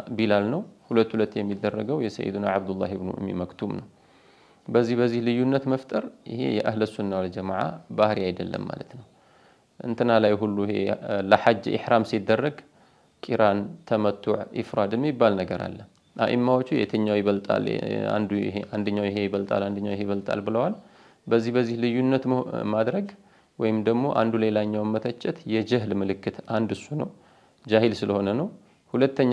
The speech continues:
ደግሞ አፈንጋጭ ቡድን ስለሆነ የራሴና የራሴ ቡድን ብቻ ነው ትክክለኛው፣ ሌላው ጥፋተኛ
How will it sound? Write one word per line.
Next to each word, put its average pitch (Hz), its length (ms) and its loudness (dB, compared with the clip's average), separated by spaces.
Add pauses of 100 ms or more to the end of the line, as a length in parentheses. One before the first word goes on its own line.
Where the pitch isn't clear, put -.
ደግሞ 127 280 2
አፈንጋጭ 123 440 4
ቡድን 120 280 0
ስለሆነ 120 400 0 (840)
የራሴና 127 680 6 (320)
የራሴ 120 380 6 (100)
ቡድን 110 340 0
ብቻ 110 340 0
ነው 98 120 2
ትክክለኛው፣ 110 640 -4
ሌላው 107 320 2
ጥፋተኛ 101 500 -2